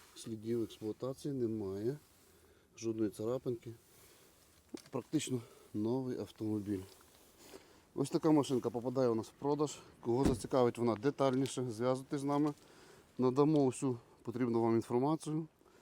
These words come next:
Будь-який з наших автомобілів вітається, якщо ви його перевіряєте. Перевірки можливі будь-які, чи це підборщики, чи це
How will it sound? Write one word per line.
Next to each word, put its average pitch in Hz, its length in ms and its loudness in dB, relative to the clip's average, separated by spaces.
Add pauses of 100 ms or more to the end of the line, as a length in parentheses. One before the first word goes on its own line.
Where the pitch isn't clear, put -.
(360)
Будь-який 135 420 2
з 120 60 0
наших 131 320 2
автомобілів 131 760 0 (540)
вітається, 127 560 4
якщо 120 340 0 (840)
ви 127 240 2
його 113 340 4 (460)
перевіряєте. 135 800 4 (120)
Перевірки 127 460 2
можливі 117 340 2
будь-які, 127 580 -4
чи - 140 -14
це 107 140 -6
підборщики, 127 680 -2
чи 113 140 -8
це 107 300 -4